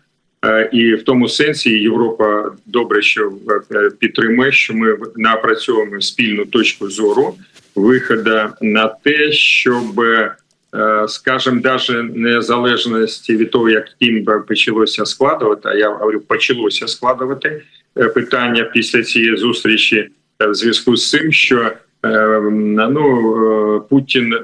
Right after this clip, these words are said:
готує всі цю ситуацію і наперед, на перспективу. Бачите, він уже запрошує Трампа в Москву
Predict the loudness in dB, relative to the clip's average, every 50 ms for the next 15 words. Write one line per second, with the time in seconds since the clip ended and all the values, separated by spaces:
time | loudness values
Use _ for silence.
0 | -6 -6 -4 0 2 2 2 2 0 0 -2 -4 -2 0 2 2 2 2 0 -2
1 | -4 -4 -4 -4 -4 -2 0 0 0 0 0 0 0 0 0 -2 -6 -4 -4 -4
2 | -4 -2 -2 -2 0 0 0 0 0 0 0 2 0 0 -2 -2 -4 -4 -2 -2
3 | -4 -4 -2 -2 -2 -4 -2 -4 -4 -4 -4 -4 -4 -4 -2 -2 -2 -4 -4 -4
4 | -2 -2 -2 -2 -2 -4 -2 0 0 0 0 -2 -4 -4 -2 0 0 0 2 2
5 | 2 0 0 0 -4 -4 -4 -2 -4 -4 -4 -4 -2 0 0 0 0